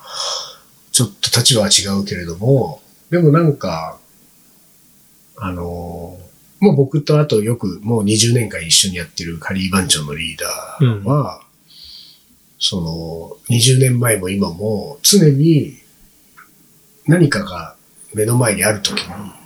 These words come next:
Speaker 1: まあ、何かのきっかけとかチャンスとかね。
Speaker 2: はい。
Speaker 1: それ自分たちがやりたいことなのかどう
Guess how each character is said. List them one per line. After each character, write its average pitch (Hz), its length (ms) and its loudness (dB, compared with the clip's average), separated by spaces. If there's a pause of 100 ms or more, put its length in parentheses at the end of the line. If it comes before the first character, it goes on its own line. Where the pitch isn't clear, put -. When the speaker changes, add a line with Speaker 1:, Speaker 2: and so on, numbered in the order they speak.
(120)
Speaker 1:
ま 113 80 -2
あ、 - 20 2
何 139 200 6
か - 100 -8
の - 80 -8
き - 160 2
っ - 20 -12
か 113 120 -8
け 113 80 -10
と 107 80 -6
か - 80 -8
チ - 100 0
ャ - 80 0
ン - 20 4
ス 110 140 2
と 92 80 -12
か 113 60 -16
ね。 - 40 -16
Speaker 2:
は - 60 -20
い。 - 20 -20 (840)
Speaker 1:
そ - 160 0
れ 202 60 6
自 160 160 6
分 226 120 4
た 220 120 0
ち 180 160 2
が 147 40 6
や 131 120 6
り 160 80 2
た 208 100 4
い 202 80 8
こ 208 140 2
と 214 100 4
な 202 140 4
の 160 100 2
か 107 140 -2
ど 123 220 0
う - 80 -10